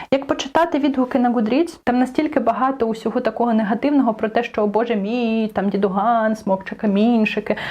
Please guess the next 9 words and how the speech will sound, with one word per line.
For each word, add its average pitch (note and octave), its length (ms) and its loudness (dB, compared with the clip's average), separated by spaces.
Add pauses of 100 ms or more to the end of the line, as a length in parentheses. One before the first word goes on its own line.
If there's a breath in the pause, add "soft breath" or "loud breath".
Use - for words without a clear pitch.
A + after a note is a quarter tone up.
(140 loud breath)
"О G#3 40 2
Боже G#3 200 2
мій, A3+ 340 2
там A3 160 2
дідуган G#3+ 520 0
розповідає G#3 440 -2
про A3+ 120 -4
свій A3+ 260 0
анус". B3 540 0